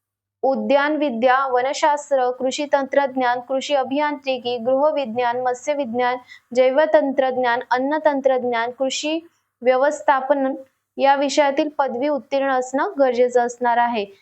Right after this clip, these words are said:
किंवा शासन मान्य संस्था कृषी विद्यापीठाकडील कृषी पदविका, कृषी तंत्र पदविका परीक्षा उत्तीर्ण असणं गरजेचं असणार आहे. वीज तंत्रीसाठी एसएससी परीक्षा उत्तीर्ण असणं गरजेचं आहे.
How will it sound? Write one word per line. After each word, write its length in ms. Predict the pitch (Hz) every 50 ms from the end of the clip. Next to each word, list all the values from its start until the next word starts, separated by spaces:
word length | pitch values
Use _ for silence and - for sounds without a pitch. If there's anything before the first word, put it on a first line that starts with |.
| _ _ _ _
किंवा 400 | 302 320 320 302 285 254 226 233 254
शासन 600 | - - 302 254 247 247 254 - 302 311 320 339
मान्य 420 | 330 294 262 240 226 226 233 226
संस्था 480 | 247 - 285 262 247 247 - - 254 247
कृषी 380 | 254 - 285 269 254 - 302 302
विद्यापीठाकडील 960 | 302 294 233 226 254 254 254 262 262 262 269 269 269 277 277 233 233 247
कृषी 380 | 254 - 269 262 262 - - 302
पदविका, 640 | 302 302 277 262 254 254 262 262 262 262 240 240
कृषी 380 | 247 - 277 247 254 - - 294 294 -
तंत्र 380 | 285 269 262 262 - 294 294 302 - - _ _ _ _ _ _
पदविका 560 | - 269 262 262 262 269 269 269 277 262 247 254
परीक्षा 460 | 254 - 254 247 262 254 - 294 269
उत्तीर्ण 420 | 262 254 262 - 262 262 262 262
असणं 380 | 254 240 233 - - 277 349 349 302
गरजेचं 460 | 254 233 220 233 233 233 233 240 233
असणार 280 | 220 226 - 226 220 220
आहे. 260 | 220 214 214 196 180 185 _ _ _ _ _ _ _ _ _ _ 247
वीज 300 | 226 262 277 277 269 320 311 330
तंत्रीसाठी 640 | 320 302 294 277 294 302 294 311 294 269 277 311 294 254 -
एसएससी 520 | 247 247 247 - 285 285 285 285 - 311
परीक्षा 400 | 302 285 277 277 269 269 - 285
उत्तीर्ण 420 | 269 262 269 - 269 269 269 262 262
असणं 360 | 254 254 254 - 262 254 247
गरजेचं 400 | 262 254 247 262 262 262 277 262
आहे. 260 | 262 262 262 285